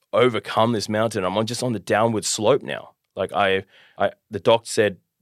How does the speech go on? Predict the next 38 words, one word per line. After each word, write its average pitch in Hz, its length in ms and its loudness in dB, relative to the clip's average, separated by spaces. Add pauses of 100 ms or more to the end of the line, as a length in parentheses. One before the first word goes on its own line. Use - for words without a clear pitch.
"You 107 300 -8
don't 113 180 2
have 123 540 -2 (320)
any 110 160 2
more 107 400 4 (380)
hotspots - 580 0
on 110 160 2
your 98 100 0
pet - 260 0
scan 90 360 0
and 98 180 -2
it 87 60 -4
looks 120 300 0
like 101 300 2
the 87 60 -6
cancer 107 380 -2
hasn't 92 300 -2
grown 98 480 2
and 92 160 -6
it, 90 180 -12
it's - 300 -10
not, 107 220 -4 (200)
it's 95 200 -10
good, 147 360 0 (300)
good 139 200 0
news." 123 380 -2 (600)
So - 200 2
she 143 180 2
goes 127 260 6
to - 80 -6
me, 107 100 0
is 95 100 -4
like, 98 240 2
"We 107 200 -4
don't 104 360 2
have - 400 -2
to 107 100 -8
do 98 400 -2